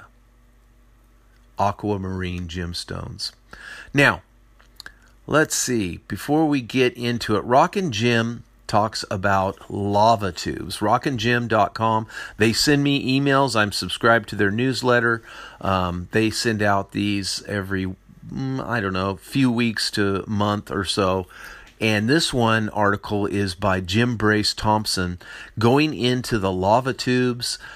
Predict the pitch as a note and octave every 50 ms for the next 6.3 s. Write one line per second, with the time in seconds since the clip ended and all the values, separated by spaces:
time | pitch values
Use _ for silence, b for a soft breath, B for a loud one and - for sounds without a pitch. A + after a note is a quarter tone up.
0 | B B B - - A2+ A#2 B2 B2 A#2 A#2+ A2+ A2 G#2+ - - - A#2 A#2 A#2
1 | A#2 A2+ A2+ - A#2+ A#2 A2 G#2+ A2 G2+ G2+ G2+ G#2+ G#2+ A2 G#2+ G#2+ G#2+ G#2+ G#2
2 | G2 F#2 - - A2 A2 A2 G#2+ G#2 - - - - B2+ C3+ C#3 C#3+ C#3+ C3+ B2
3 | A#2 F2+ - A2+ A2+ A2+ G#2+ - - G#2 G2 F2+ - - - - - A2 A2+ A#2
4 | A#2 A2+ G2+ F#2+ F#2 F2+ F2 B B B B B B B B B - - G2 F#2+
5 | F#2+ F#2 - - C3+ C3 - F#3+ G3+ A3+ A#3+ B3 B3+ C4 F3+ E3+ F3+ E3 C3 B2
6 | D3 C#3+ C#3 D#3 D#3 D3